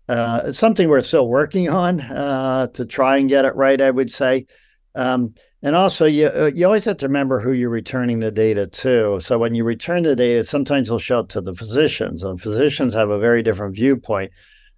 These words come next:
than the direct-to-consumer. So, um, we try to actually have reports for different people when we're doing some of this stuff. So the report for the consumer should be very simple, should be very obvious, it should be easy to be self-taught.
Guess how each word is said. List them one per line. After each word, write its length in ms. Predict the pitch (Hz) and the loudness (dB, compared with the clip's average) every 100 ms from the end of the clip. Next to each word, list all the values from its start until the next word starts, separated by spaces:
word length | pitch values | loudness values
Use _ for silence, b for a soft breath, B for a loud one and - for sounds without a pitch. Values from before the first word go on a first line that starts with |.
| _ | _
than 300 | 104 113 107 | 0 2 2
the 80 | 107 | 0
direct-to-consumer. 1200 | 98 107 104 - 90 104 92 - 139 127 85 60 - _ _ _ _ | 2 2 2 -2 -8 -8 -8 0 2 2 -2 -8 -16 _ _ _ _
So, 520 | - 151 139 135 - - _ | 2 4 6 6 2 -6 _
um, 500 | 135 131 131 127 120 _ 143 | 0 2 2 0 -4 _ 0
we 160 | 143 | 0
try 260 | 139 175 175 | 2 4 6
to 80 | 151 | 6
actually 440 | 135 127 127 117 98 | 2 0 -4 -4 -4
have 280 | 120 110 | -4 -2
reports 500 | 110 98 - 117 113 | -4 -4 2 2 2
for 140 | - 107 | -2 -2
different 320 | 98 90 76 | -2 -6 -4
people 560 | 117 110 - 67 82 - _ _ _ _ - | -4 -2 -4 -4 -8 -12 _ _ _ _ -4
when 300 | 104 95 - - - _ _ _ - | -2 -4 -8 -16 -18 _ _ _ 0
we're 140 | 117 | 2
doing 280 | 113 113 107 | 2 0 0
some 240 | - 110 | 0 0
of 80 | 107 | 0
this 160 | 107 - | -2 0
stuff. 260 | 113 92 | 0 0
So 300 | - 120 113 | 2 4 4
the 160 | 101 117 | 2 0
report 460 | 117 135 139 - _ _ _ _ _ | 0 2 2 2 _ _ _ _ _
for 200 | - 120 | -2 0
the 120 | 139 | 0
consumer 760 | - 117 - 220 196 143 120 117 | -4 -8 2 4 6 4 4 2
should 220 | - 123 | 0 -6
be 80 | 110 | -4
very 260 | 113 143 131 | 2 4 2
simple, 380 | 131 117 113 | -2 0 0
should 180 | 101 107 | -2 -6
be 80 | 101 | -4
very 280 | 98 117 117 | 2 4 4
obvious, 400 | 107 104 101 - | 2 0 -2 -6
it 100 | - | -6
should 180 | - 113 | -4 -2
be 100 | 113 | -2
easy 300 | 107 104 107 | -4 -4 -4
to 140 | 104 | -4
be 220 | 113 101 | -4 -6
self-taught. 760 | 87 123 95 - - 117 98 | 0 2 2 0 -6 0 0